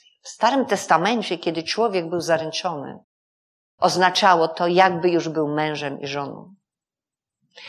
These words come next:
Że ta osoba jest ogłoszona, jest w relacji, w więzi z drugą osobą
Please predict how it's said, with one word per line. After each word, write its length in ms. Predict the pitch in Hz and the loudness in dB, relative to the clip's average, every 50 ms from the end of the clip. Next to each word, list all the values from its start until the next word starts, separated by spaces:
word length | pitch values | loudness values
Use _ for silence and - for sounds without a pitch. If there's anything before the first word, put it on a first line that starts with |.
| - - - - | -20 -16 -8 0
Że 180 | 160 190 208 | 2 4 6
ta 160 | 208 - 254 - | 6 6 6 6
osoba 640 | 247 - - - 185 160 - - 147 147 160 - | 4 4 6 6 6 6 8 6 6 4 4 2
jest 260 | 104 139 180 175 - 190 | 0 -2 -2 0 0 0
ogłoszona, 800 | 175 185 190 190 - - - 156 139 139 143 147 156 190 220 - _ _ _ _ _ _ _ _ _ _ _ _ _ _ _ _ _ _ _ _ _ _ _ _ _ _ | 0 2 0 0 0 0 0 0 -2 -2 -4 -6 -8 -10 -12 -16 _ _ _ _ _ _ _ _ _ _ _ _ _ _ _ _ _ _ _ _ _ _ _ _ _ _
jest 460 | - 151 180 202 196 - - - - | 4 6 6 6 6 2 -4 -8 -4
w 100 | 143 156 | 0 4
relacji, 720 | 185 190 208 202 202 208 190 170 156 - - - - 147 143 | 6 8 8 8 8 6 4 2 -2 -6 -8 -8 -6 -4 -4
w 60 | 143 | 2
więzi 460 | 151 175 202 214 220 208 180 175 160 | 6 8 10 10 10 8 6 4 2
z 80 | 156 160 | 4 4
drugą 300 | 180 196 190 185 185 - | 4 6 6 6 4 4
osobą 720 | 175 - - 165 147 147 147 151 165 190 208 - - | 2 0 0 0 0 0 -4 -6 -8 -10 -12 -14 -18